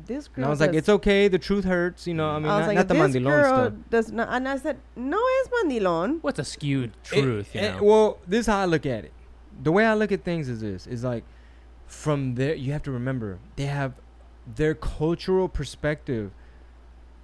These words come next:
Speaker 2: The way peop-, people become programmed, right? We're all programmed based on our experiences and how we were brought up.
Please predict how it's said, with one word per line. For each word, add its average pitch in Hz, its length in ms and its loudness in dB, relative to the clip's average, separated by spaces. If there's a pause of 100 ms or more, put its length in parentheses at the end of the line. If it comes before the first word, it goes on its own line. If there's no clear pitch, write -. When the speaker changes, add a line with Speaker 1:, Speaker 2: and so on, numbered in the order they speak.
(280)
Speaker 2:
The 156 100 4
way 185 220 4
peop-, 208 360 2
people 240 220 2
become 156 300 -4
programmed, 101 480 -4
right? 117 180 -4
We're 139 160 0
all 139 140 2
programmed 113 600 -2
based 120 280 -2
on 113 100 -4
our 107 120 -4
experiences 107 520 -8
and 101 220 -10
how 113 180 -8
we 107 100 -8
were 98 120 -8
brought 101 260 -6
up. 98 160 -8